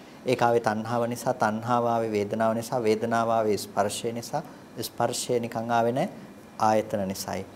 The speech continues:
අන්න ඒ නිසා ආයතන නිරුද්ධ කළොත් ඒකින් ඒකට මේ ධර්මතා ටික නිරුද්ධ වෙනවා. එහෙනම් දැන් ඔන්න අපිට පටිච්ච සමුප්පාද ධර්මය තුළ අපි කල යුත්තේ කුමක්ද කියන කාරණාව මනාව අපිට පැහැදිලි වෙනවා. පටිච්ච සමුප්පාද ධර්මය තුළ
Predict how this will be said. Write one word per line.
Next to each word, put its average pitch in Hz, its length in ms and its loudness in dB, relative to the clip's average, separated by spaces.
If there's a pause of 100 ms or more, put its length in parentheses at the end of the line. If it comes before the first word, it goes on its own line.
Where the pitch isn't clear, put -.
(340)
අන්න 131 200 4
ඒ 127 80 2
නිසා 123 360 2
ආයතන 143 420 4
නිරුද්ධ 101 360 -2
කළොත් 104 340 -4 (260)
ඒකින් 120 280 0
ඒකට 117 220 -4
මේ 110 140 -2
ධර්මතා 107 420 -2
ටික 113 160 -8
නිරුද්ධ 98 320 -6
වෙනවා. - 180 -14 (960)
එහෙනම් 175 260 4
දැන් 165 180 6
ඔන්න 180 160 2
අපිට 165 360 0 (100)
පටිච්ච - 420 0
සමුප්පාද 180 600 4
ධර්මය 147 400 2 (100)
තුළ 156 260 6 (920)
අපි 214 240 4
කල 143 280 6
යුත්තේ 202 380 4
කුමක්ද 165 440 0
කියන 170 260 -2
කාරණාව 139 600 4
මනාව 135 340 0
අපිට 127 220 0
පැහැදිලි 104 360 -4
වෙනවා. 107 180 -4
පටිච්ච 107 260 -4
සමුප්පාද 123 420 2
ධර්මය 117 420 -2
තුළ 160 240 2